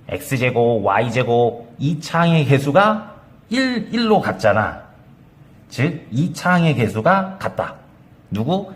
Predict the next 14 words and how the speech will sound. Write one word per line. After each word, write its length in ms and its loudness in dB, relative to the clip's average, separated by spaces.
X, 320 -4
Y, 500 2
이 220 -4
차항의 400 -2
개수가 280 0
서로 220 -2
같아야 400 -2
돼. 180 -12
만약에 500 2
일, 320 0
일이 220 0
아니야, 640 0
이, 340 -2
이야. 440 2